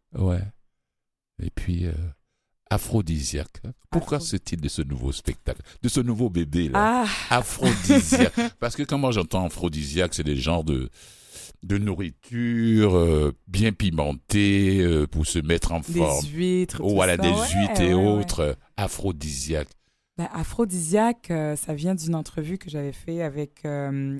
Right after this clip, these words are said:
Speaker 2: une spécialiste en cheveux naturels. Et puis elle m'a dit, euh, ben, tu sais, nos cheveux, les cheveux afro, ils sont aphrodisiaques parce qu'ils sont hypnotisants et qu'on est intrigué, on est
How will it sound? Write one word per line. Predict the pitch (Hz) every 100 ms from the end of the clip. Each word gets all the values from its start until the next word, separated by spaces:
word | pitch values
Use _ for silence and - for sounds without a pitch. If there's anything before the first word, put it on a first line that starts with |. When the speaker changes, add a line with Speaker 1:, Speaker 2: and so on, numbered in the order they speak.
| - 170
Speaker 2:
une | 160
spécialiste | - - 156 190
en | 160
cheveux | - 156 160
naturels. | 143 - 139 147 - 156 143 202 262
Et | 170
puis | -
elle | 147
m'a | 147 143
dit, | 131 160 202 202 - _ _ _ -
euh, | 147 143 139 139
ben, | 135
tu | 143
sais, | 196
nos | 175
cheveux, | - - 143 135 156 185 185
les |
cheveux | 151 - 143 147
afro, | 139 - 190
ils |
sont | - 165
aphrodisiaques | - 147 - 143 143 143 180 -
parce | 143 -
qu'ils | -
sont | 156 -
hypnotisants | 165 - 165 - 160 143 185
et | 190
qu'on | - 160 151
est | -
intrigué, | 165 - 160 156
on | 202
est | 160